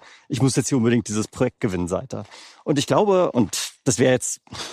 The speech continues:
gut, mit dem, mit dem Felix nochmal Rücksprache zu halten, wie du schon sagst,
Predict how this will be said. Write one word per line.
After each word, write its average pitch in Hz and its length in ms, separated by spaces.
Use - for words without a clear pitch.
gut, - 340
mit 151 140
dem, 110 340
mit 131 160
dem 113 120
Felix 139 340
nochmal 110 400
Rücksprache 107 520
zu 98 160
halten, 101 280
wie 104 60
du 107 100
schon 104 160
sagst, 120 380